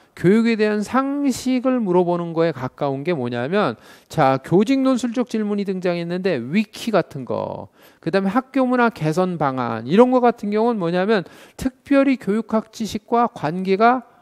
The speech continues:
없다라고 보시면 돼요. 그래서 여러분들이 그냥 여러분들이 평소에 알고 있는 교육에 대한 여러 가지 상식과 관련된 것을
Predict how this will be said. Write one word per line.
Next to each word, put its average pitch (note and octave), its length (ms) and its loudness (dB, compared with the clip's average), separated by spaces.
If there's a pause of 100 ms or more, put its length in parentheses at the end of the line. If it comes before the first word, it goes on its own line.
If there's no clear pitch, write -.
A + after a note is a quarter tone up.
(160)
없다라고 G#3 580 4
보시면 C3+ 340 -4
돼요. G#2+ 400 -8 (240)
그래서 F#3 300 4
여러분들이 G3 540 4
그냥 A3+ 560 4 (320)
여러분들이 G#3 680 2
평소에 B3+ 480 0
알고 G3+ 260 2
있는 G#3 240 -2
교육에 G3+ 380 0
대한 F#3+ 280 0
여러 D3 240 2
가지 E3 180 -2
상식과 C#4 680 -2
관련된 E3+ 500 -2
것을 D#3 260 -4